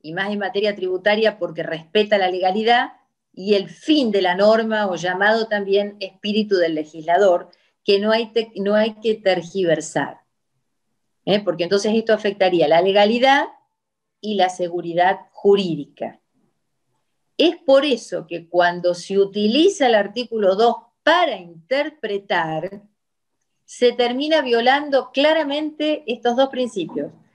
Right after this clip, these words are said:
La legalidad, porque a veces se establecen tributos que el legislador no previó. Para eso el legislador,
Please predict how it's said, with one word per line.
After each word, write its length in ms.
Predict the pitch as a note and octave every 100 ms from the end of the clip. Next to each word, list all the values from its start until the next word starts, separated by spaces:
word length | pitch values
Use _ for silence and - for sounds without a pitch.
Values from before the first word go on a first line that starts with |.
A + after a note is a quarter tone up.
| _ _
La 200 | F#3 G3+
legalidad, 600 | G#3+ G#3 G#3+ A3+ A#3 E4 F4
porque 240 | A3+ G#3
a 60 | G#3+
veces 400 | B3+ C4+ B3+ -
se 460 | - - A#3 A3
establecen 840 | G#3+ G#3 G#3+ G#3+ C#4+ D4 C#4 D4 - _ _ _
tributos 760 | A#3 A#3+ C#4 - A3 A#3 - _ _ _ _ _ _
que 100 | A3+
el 80 | A3
legislador 600 | G#3 A3 G#3+ G#3 A#3+ C4
no 240 | A#3+ C#4+
previó. 560 | C#4+ B3+ D4 E4+ F#3 - _ _ _ _ _ _ _ _
Para 300 | A#3 A#3+ B3
eso 260 | E4 F4+ F4+
el 80 |
legislador, 800 | C4+ B3+ A#3 A#3 A#3 F#3 F#3 G#3